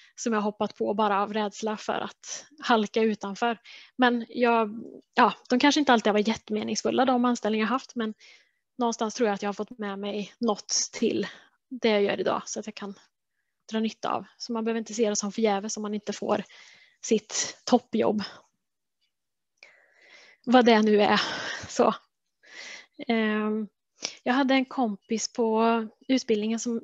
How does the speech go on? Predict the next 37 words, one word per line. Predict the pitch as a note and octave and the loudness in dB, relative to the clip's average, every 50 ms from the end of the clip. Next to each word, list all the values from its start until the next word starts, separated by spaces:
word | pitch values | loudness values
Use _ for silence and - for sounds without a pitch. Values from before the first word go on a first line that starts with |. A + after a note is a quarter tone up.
| C4 A3 | -6 -6
som | - B3 A#3 A#3+ | -4 -4 -2 0
hela | A3+ A#3+ G#3+ G#3 | 0 0 0 0
tiden | - A3+ G#3 G#3+ G#3+ | 0 0 0 0 -2
sa, | G#3+ - G#3 G3 G3 G3 - - - - - - - _ _ _ | -2 -2 -2 -2 -2 -4 -6 -8 -20 -20 -20 -20 -20 _ _ _
"Lita | - B3+ C#4 A#3+ - A3 | 4 6 6 6 4 0
på | G#3 - G#3+ | -2 -2 -6
processen." | - - A#3+ - A#3 - - - - - D#4 - G#3 F#3 _ _ _ _ _ _ _ - - - - - _ _ _ - - - _ _ _ _ _ _ _ - | -4 -4 -2 -2 -2 -4 -4 -6 -4 -2 -2 -2 -4 -6 _ _ _ _ _ _ _ -20 -20 -20 -20 -20 _ _ _ -20 -20 -20 _ _ _ _ _ _ _ -2
Och | B3 A3+ | 0 4
det, | A#3+ C4 C4 C4 B3+ B3 A#3+ - - A3+ | 4 6 6 4 4 2 0 0 0 2
det | - C4 C4+ C4+ | 4 4 4 4
tar | B3+ - C4+ B3 | 2 4 4 6
jag | A#3 A3+ | 6 6
med | A3+ A3 G#3 G3+ G3+ | 6 4 4 4 4
mig | A3+ B3 | 4 2
när | B3 A3+ | 4 2
jag | A3 | 2
känner | - A#3+ G#3+ G#3+ | 2 2 2 2
mig | G#3+ G#3+ | 4 4
lite | G#3+ G#3 - - - | 2 2 2 0 2
otålig. | C4 A#3 G#3 - - - G#3+ A3 B3+ C4 A#3 - G#3 | 2 2 2 0 -2 -2 0 2 4 2 2 2 -2
Att | G#3 F#3+ - - | -4 -6 -8 -6
det | - A3 A#3+ | 2 6 6
är | A#3 A3+ A3 | 8 8 6
en | A3 G#3 | 4 0
sån | - G#3+ G3 - G#3 G#3+ G#3 - - _ - | -2 -2 -2 -2 -2 -4 -4 -6 -10 _ -8
bra | - A3 A#3 A3 G3 G3+ G#3 | -2 2 2 2 4 2 2
grej | G3+ G#3+ A3+ A#3 A#3 G#3 F#3+ G3 | 2 4 4 6 6 6 4 2
att | G3 - - | 0 -4 -2
ha | - A3+ A#3+ A3 | 0 2 2 2
som | - G#3+ G#3 | 2 0 2
mantra. | G#3+ G#3+ G3+ F3+ - - A#3 A#3 A3+ - - | 0 0 0 -2 -4 -2 -2 -2 -2 -2 -4
Att | C4+ A3 G#3 - - - - - - _ _ _ _ _ _ _ _ - | -4 -4 -4 -4 -6 -12 -12 -12 -12 _ _ _ _ _ _ _ _ -2
saker | - - B3 G#3 F#3+ - A3 | 2 4 4 4 4 2 0
kan | G#3 - B3 B3+ B3+ B3+ B3 | 2 2 4 4 4 2 2
ta | - - G3 | 0 -2 -2
tid, | - - C4+ C4 A3+ A3 G#3+ - | 2 4 4 4 4 2 -2 -2
men | A3 A3 G#3+ G#3+ G#3 G#3 G#3 F#3+ | 0 0 2 2 2 0 -2 -4